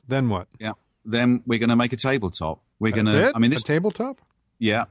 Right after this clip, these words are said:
Speaker 2: absolutely. It, I mean, this, <clears throat> this tree has been an inspiration from the first moment I saw it. And the planks,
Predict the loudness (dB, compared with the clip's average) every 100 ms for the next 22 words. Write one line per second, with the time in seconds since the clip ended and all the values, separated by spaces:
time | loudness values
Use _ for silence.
0 | _ -6 -4 -2 0 0 -2 -6 -8 -14
1 | -14 -2 2 2 2 -2 -8 _ -6 -2
2 | -2 -2 0 0 2 2 2 2 0 0
3 | -2 0 -2 -6 -4 -6 -4 -2 -2 0
4 | 0 0 0 -4 -2 -6 -6 -2 0 0
5 | -2 _ -8 -6 -6 -2 -2 0 -2 -6